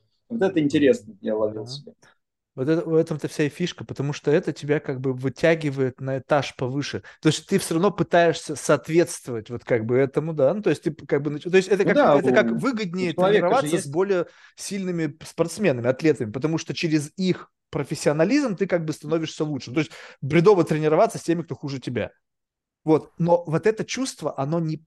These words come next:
Speaker 2: оно, оно как бы неподдельно. Если мы с тобой щас об одном и том же
Speaker 1: Мгм.
Speaker 2: говорим, каждый из нас его может чувствовать по-разному, его невозможно сфейкнуть. То есть
Speaker 1: Да.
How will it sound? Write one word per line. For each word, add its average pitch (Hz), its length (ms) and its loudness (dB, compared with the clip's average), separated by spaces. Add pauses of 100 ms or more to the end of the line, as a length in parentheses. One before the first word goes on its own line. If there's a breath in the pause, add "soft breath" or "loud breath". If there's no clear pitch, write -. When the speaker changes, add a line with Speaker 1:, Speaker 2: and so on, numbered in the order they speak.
(140)
Speaker 2:
оно, 175 480 0 (140)
оно 160 480 -2 (240)
как 151 200 -6
бы 151 80 -4
неподдельно. 139 640 0
Если 151 280 -4
мы 165 100 0
с 170 60 -12
тобой 165 240 -4
щас - 180 -8
об 151 120 -4
одном 147 240 -4
и 143 40 -8
том 143 140 0
же - 140 0
Speaker 1:
Мгм. - 20 -2
Speaker 2:
говорим, 311 380 -2 (140)
каждый 151 380 0
из 135 100 -8
нас 156 200 -2
его 147 100 -4
может 147 240 -4
чувствовать 147 280 -10
по-разному, 196 420 0 (360 loud breath)
его 156 200 6
невозможно 170 580 0
сфейкнуть. - 760 0 (600)
То 170 80 6
есть - 240 -2
Speaker 1:
Да. 120 300 4